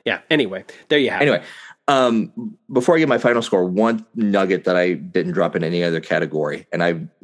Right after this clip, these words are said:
Speaker 2: didn't mention this when we reviewed Pilot or Starcrossed,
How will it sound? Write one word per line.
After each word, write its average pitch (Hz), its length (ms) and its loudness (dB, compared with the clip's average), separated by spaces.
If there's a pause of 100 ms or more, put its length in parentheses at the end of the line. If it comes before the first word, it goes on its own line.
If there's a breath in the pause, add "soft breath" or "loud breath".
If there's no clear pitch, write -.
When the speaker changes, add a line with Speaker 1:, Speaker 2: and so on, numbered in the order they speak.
(280)
Speaker 2:
didn't 87 220 -2
mention 80 260 -4
this 80 260 -6
when 82 240 -4
we 80 180 -2
reviewed 78 560 -6
Pilot 78 340 -2
or 80 80 -6
Starcrossed, - 720 -4